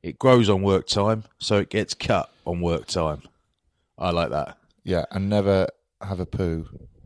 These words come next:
Speaker 2: in your own time. Never have poo on your
Speaker 1: No
Speaker 2: lunch.
Speaker 1: way.
Speaker 2: Never have poo on your lunch. Always have poo
Speaker 1: I never,
Speaker 2: in work
Speaker 1: I never
Speaker 2: time.
Speaker 1: poo for free. Never.
Speaker 2: Mm-hmm.
Speaker 1: I only do it on someone else's watch, someone else's clock.
Speaker 2: Yeah.
Speaker 1: Hundred percent. Otherwise, that is dead time.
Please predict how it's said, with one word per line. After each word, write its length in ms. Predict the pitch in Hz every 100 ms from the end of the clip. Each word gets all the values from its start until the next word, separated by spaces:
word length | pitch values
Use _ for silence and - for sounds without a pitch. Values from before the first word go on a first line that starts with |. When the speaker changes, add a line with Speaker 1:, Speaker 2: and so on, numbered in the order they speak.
| -
Speaker 2:
in 80 | 90
your 120 | 87
own 120 | 87
time. 280 | 85 90 85
Never 200 | 92 101
have 120 | 101 -
poo 160 | 98
on 60 | 90
your 100 | 87
Speaker 1:
No 60 | 87
Speaker 2:
lunch. 240 | 185 135
Speaker 1:
way. 460 | 208 311 285 127 - -
Speaker 2:
Never 400 | - 98 101 95
have 200 | 92 82
poo 160 | - 90
on 80 | 85
your 80 | 78
lunch. 280 | 80 67 - -
Always 260 | 101 98
have 160 | 92 -
poo 120 | 90
Speaker 1:
I 80 | 87
never, 300 | 208 254 -
Speaker 2:
in 60 | 175
work 120 | - 302
Speaker 1:
I 40 | 302
never 200 | 285 254
Speaker 2:
time. 60 | -
Speaker 1:
poo 160 | 175
for 140 | 139 131
free. 360 | - 113 98
Never. 580 | 120 170 202 196 92 82 _ _
Speaker 2:
Mm-hmm. 320 | 82 82 87 92 - _ _ -
Speaker 1:
I 60 | - -
only 260 | 175 170
do 180 | 165 147
it 100 | 131
on 100 | 117
someone 340 | - 131 123
else's 260 | 117 104 104
watch, 420 | 104 95 - - -
someone 280 | 120 110 107
else's 240 | 98 95
clock. 420 | - 101 85 - _ -
Speaker 2:
Yeah. 300 | 82 80 73 - _ _ _
Speaker 1:
Hundred 500 | - - 226 208 -
percent. 680 | 165 - - 202 196 90 - _ _ _ _ _ _ -
Otherwise, 340 | 170 185 160
that 120 | 165
is 100 | 165
dead 320 | - 175 175 -
time. 440 | 147 165 110 87